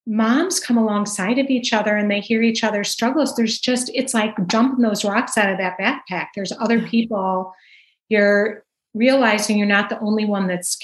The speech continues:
Speaker 1: carrying them, and then it lightens your load.
Speaker 2: It does.
Speaker 1: So
Speaker 2: It does. And it just makes the journey feel more feasible.
Speaker 1: Yes. And for moms to hold on to that, because shame can cause us to hide.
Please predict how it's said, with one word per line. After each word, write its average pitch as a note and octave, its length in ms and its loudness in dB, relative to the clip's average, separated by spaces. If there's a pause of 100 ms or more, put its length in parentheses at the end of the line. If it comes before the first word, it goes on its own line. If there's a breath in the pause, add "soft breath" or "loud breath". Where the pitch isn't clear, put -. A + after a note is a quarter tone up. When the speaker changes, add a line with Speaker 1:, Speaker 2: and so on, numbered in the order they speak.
(120)
Speaker 1:
carrying A#3+ 420 4
them, C#4 260 2
and A#3 180 2
then G3+ 100 2
it G3+ 140 -8
lightens F#3 420 -6
your F#3+ 140 -4
load. F3+ 680 -4
Speaker 2:
It F#3 260 -6
does. E3 640 -2
Speaker 1:
So F#3 560 2
Speaker 2:
It - 60 -6
does. F3 340 -2
And F#3+ 100 0
it - 120 -6
just - 240 -4
makes G3 280 2
the B3 100 0
journey F3+ 380 2
feel E3+ 340 -2
more E3 300 -2
feasible. C#3+ 760 -6 (480)
Speaker 1:
Yes. F3+ 500 -4
And G#3 120 -6
for A#3+ 80 0
moms B3+ 360 2
to C4 100 0
hold A#3+ 220 0
on A3 260 -2
to A3 120 -8
that, F#3+ 280 -2
because A3 300 -6
shame A3+ 500 0
can A#3 220 -4
cause G3 300 -2
us F#3 200 -6
to F3+ 140 -12
hide. F3+ 540 -12